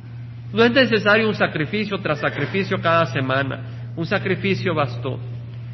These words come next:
No es necesario nuestro sacrificio. Él ya murió una sola vez, el justo por los injustos, para llevarnos a Dios. Muerto en la carne, pero vivi-, pero vivificado en el Espíritu.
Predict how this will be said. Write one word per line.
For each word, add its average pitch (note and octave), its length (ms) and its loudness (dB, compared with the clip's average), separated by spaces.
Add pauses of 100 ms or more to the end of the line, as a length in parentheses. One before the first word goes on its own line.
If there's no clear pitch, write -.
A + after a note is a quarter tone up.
(100)
No A3 140 6
es B3+ 60 6
necesario A3+ 500 6
nuestro F#3+ 320 2
sacrificio. F#3+ 600 0
Él G3+ 80 2
ya G#3 120 4
murió G3 500 2 (300)
una G3 260 6
sola A3 360 4
vez, A3 200 4
el F#3 140 2
justo A#3+ 400 2
por G#3 120 2
los F#3+ 200 2
injustos, G#3 480 0
para D3+ 220 4
llevarnos E3 600 2
a D#3 80 4
Dios. C3 460 -4 (1200)
Muerto B3 460 6
en A3+ 80 4
la G#3 140 4
carne, A3 360 4
pero G#3 200 4
vivi-, E3+ 560 0
pero F3+ 240 6
vivificado F3 800 2
en G#3 80 2
el F#3 140 4
Espíritu. G3 760 0